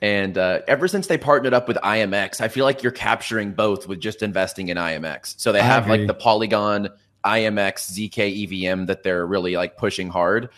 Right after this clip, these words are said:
Speaker 1: I think that's the way you can get exposure to, to Matic. But at the same time, I M X is that strictly gaming coin. Like, it's that one coin at the top twenty-five of the charts that if you want exposure,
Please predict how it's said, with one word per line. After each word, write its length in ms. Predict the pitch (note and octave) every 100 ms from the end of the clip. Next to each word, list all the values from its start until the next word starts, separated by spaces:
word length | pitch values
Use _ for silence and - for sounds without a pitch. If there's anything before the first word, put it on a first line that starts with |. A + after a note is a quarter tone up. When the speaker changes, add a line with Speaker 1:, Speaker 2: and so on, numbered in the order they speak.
| _ -
Speaker 1:
I 60 |
think 240 | A#2 C#3+ -
that's 280 | A2+ A#2+
the 80 | -
way 160 | G#2+ G#2
you 180 | G2 G2
can 160 | G2+
get 100 | F#2+
exposure 540 | F#2 - F#2 F#2+ F#2 F#2
to, 360 | E2+ E2+ E2 - -
to 240 | G2 E2+ - _ _ _ -
Matic. 420 | F#2 F2+ B2+ F3+ -
But 140 | - A2+
at 80 | A2+
the 80 |
same 240 | A2 A#2+ A#2
time, 280 | A#2+ A#2 G#2+ - _ -
I 180 | C3 C3+
M 120 | A#2+
X 240 | B2 -
is 120 | G#2+
that 280 | A2 F2+ - _ -
strictly 720 | - - F3 F3 - C3 A#2
gaming 580 | - G#2 A2+ G#2+ F#2+ F2+
coin. 460 | - F#2 E2 C#2+
Like, 320 | F2 F2+ F2 - - -
it's 200 | C3 -
that 240 | C#3 G#2
one 260 | G#2 C3 C#3+
coin 400 | C3+ B2+ A#2+ A#2
at 80 | G2
the 80 | F2+
top 340 | - A2 -
twenty-five 520 | - A#2 A2 A2 G#2+
of 80 | G#2
the 60 | F#2
charts 480 | - G2+ F#2+ F#2+
that 100 | -
if 120 | F2+ A2
you 120 | B2
want 160 | B2
exposure, 640 | G#2 - G2+ G2 G#2+ C#3 C#3